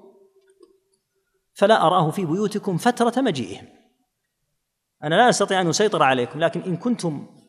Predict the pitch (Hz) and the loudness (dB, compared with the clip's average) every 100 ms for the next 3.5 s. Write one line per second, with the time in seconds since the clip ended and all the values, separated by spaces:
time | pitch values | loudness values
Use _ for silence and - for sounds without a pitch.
0 | _ _ _ _ _ - 165 196 175 208 | _ _ _ _ _ -4 0 6 6 6
1 | 254 247 226 254 226 - 226 196 208 196 | 4 6 6 6 4 4 2 4 2 2
2 | 170 156 147 151 208 233 180 175 175 240 | 0 2 0 2 2 4 2 0 0 0
3 | 254 120 - - | -2 -6 -10 -20